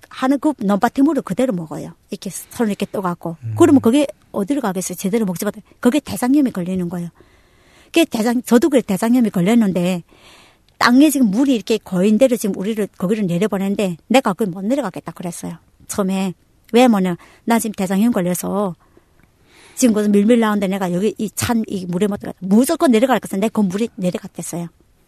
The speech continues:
Speaker 1: 그래 내려가서 거기 안에서 이렇게 돌을 퍼오려고 이런 거 하다니까 대장염에 거기에
Speaker 2: 네.
Speaker 1: 파라티부스에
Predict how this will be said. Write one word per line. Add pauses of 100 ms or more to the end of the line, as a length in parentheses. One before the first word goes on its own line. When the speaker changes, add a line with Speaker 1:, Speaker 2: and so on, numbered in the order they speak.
(140)
Speaker 1:
그래
내려가서
거기
안에서
이렇게
돌을
퍼오려고
이런
거
하다니까 (840)
대장염에 (220)
거기에
Speaker 2:
네.
Speaker 1:
파라티부스에